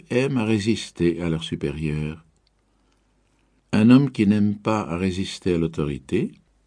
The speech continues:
et cependant aime à exciter du trouble, ne s'est jamais rencontré. Le sage donne son principal soin à la racine.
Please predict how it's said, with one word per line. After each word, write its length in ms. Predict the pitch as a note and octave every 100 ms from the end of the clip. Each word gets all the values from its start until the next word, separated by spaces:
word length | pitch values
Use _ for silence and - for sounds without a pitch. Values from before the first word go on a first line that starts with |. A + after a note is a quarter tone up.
| _ _ _ _ -
et 80 | F2
cependant 560 | G2 F2+ F#2 F#2 F2+ E2 -
aime 260 | F#2+ F2+
à 100 | D2+
exciter 440 | D2+ - E2 E2 D#2
du 140 | C#2+
trouble, 560 | - - D3 F2+ C#2+ - _ - - - _ -
ne 60 | E2+
s'est 160 | G#2+
jamais 240 | G2 G#2 A2+
rencontré. 600 | G2 - E2 - - C2+ _ _ _ _ _ _ _ _ _ _ _ _ _
Le 140 | E2 F#2
sage 360 | B2+ B2+ G2+
donne 360 | F#2+ A2+ A2 F2+
son 160 | -
principal 540 | F2+ G#2+ - G#2 F#2 F2+
soin 360 | - G2+ A#2 B2+ _
à 80 | -
la 100 | D2+
racine. 680 | D2 F#2+ - - C2 A#1 -